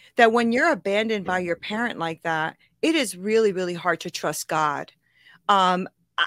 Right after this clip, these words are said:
I think because, because the people that you're supposed to trust that are physically there are not there,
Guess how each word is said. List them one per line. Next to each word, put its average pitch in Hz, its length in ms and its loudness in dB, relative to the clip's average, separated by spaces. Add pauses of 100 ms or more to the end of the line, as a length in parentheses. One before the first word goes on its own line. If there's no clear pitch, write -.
I 226 160 8
think - 360 -10
because, 226 340 -4 (160)
because 294 260 -4
the 285 100 -6
people 320 340 -4
that 294 100 0
you're 277 100 -4
supposed 254 400 -8
to 220 60 -10
trust - 640 0 (560)
that 247 120 4
are 214 80 8 (140)
physically 269 460 0
there 247 460 4 (960)
are 370 100 -2
not 415 240 -4 (140)
there, 180 300 2